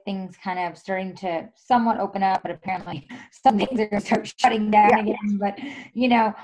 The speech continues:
Speaker 1: whatever it may be, like, where do you think people are gonna be when we all come out of this? Like, what do you see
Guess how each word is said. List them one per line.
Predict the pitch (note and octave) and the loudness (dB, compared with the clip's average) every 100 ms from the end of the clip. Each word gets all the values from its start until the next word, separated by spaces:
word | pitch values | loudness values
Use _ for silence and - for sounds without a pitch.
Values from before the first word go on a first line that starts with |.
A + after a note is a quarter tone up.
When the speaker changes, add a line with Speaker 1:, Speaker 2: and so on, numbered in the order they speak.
| - | -4
Speaker 1:
whatever | A3+ A#3 A3+ G#3 A3+ | 2 4 4 2 -2
it | A3 | -2
may | G#3 G#3 | -2 -2
be, | G3+ G#3 G#3 G3 - | -2 -4 -2 -4 -4
like, | G3 F#3+ - - - | -4 -4 -8 -16 -18
where | - G#3 A3+ C4 | -10 -4 -2 -2
do | D4+ | -2
you | D#4+ | -6
think | G#3 G3 G3+ G3+ G#3+ | -6 -6 -4 -6 -10
people | - G#3 G3 | -10 -8 -2
are | F#3+ | -2
gonna | F3+ E3+ C#3+ | -2 -8 -12
be | F3 F3+ E3+ | -12 -10 -8
when | D#3+ D#3+ E3 | -8 -10 -12
we | E3 E3 | -12 -6
all | D#3+ E3 E3 D#3+ D#3+ D#3+ _ _ _ | -2 0 2 2 0 -4 _ _ _
come | - G#3 | -4 -4
out | - - F3 | -4 -6 -6
of | D#3+ | -6
this? | D3+ D3+ | -8 -8
Like, | F3+ F3 | -8 -4
what | A#3 | -2
do | B3 | -2
you | A3 F#3+ G3 | -4 -6 -8
see | F#3+ - F3+ D#3+ | -10 -10 -8 -8